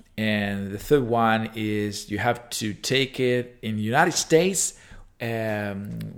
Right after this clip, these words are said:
with real patients, and you have to prove yourself to be good in English from a, also from a professional point of view, and, uh, and to be able to provide diagnosis and treatment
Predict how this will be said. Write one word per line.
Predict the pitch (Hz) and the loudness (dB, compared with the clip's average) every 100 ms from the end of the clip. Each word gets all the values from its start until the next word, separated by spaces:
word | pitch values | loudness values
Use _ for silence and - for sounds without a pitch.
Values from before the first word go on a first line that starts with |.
| 107 | -6
with | 107 110 104 104 | -2 0 -2 2
real | 151 143 | 2 4
patients, | 165 185 - 277 - - - - - - _ | 4 4 2 -6 -8 -14 -20 -20 -20 -20 _
and | 101 92 92 90 90 | -8 -4 -4 -4 -6
you | 90 | -6
have | 107 101 - | -2 -2 -4
to | - | -14
prove | - 113 107 98 | -8 -4 -4 -4
yourself | 95 85 117 104 - | -6 -2 0 -2 -4
to | 92 | -12
be | - | -12
good | 92 101 98 92 - - - - | -8 -6 -6 -8 -18 -20 -20 -10
in | 95 | -4
English | 113 127 123 123 - - - | -2 2 2 2 -2 -6 -10
from | - - 95 95 | -12 -8 -8 -6
a, | 90 90 95 - - - - | -6 -6 -8 -10 -18 -20 -10
also | 98 101 | -8 -6
from | 101 95 | -4 -6
a | |
professional | - 107 - 110 98 113 90 | -6 -8 -2 -2 -2 -4 -6
point | - 98 | -6 -6
of | 87 | -4
view, | 113 180 240 - | -2 -2 -4 -8
and, | 98 95 92 87 87 87 | -6 -4 -4 -4 -6 -6
uh, | 87 87 - - - - | -6 -8 -10 -20 -20 -16
and | - 95 98 | -8 -6 -6
to | 107 | -8
be | 98 98 | -6 -2
able | 101 110 104 | 0 0 -2
to | - 98 | -4 -8
provide | - 92 92 104 139 - - | -6 -6 -2 -4 -6 -16 -8
diagnosis | 90 - 104 104 104 98 | -8 -6 -6 -6 -6 -8
and | 92 95 | -8 -6
treatment | - 95 92 80 - | -6 -4 -6 -6 -10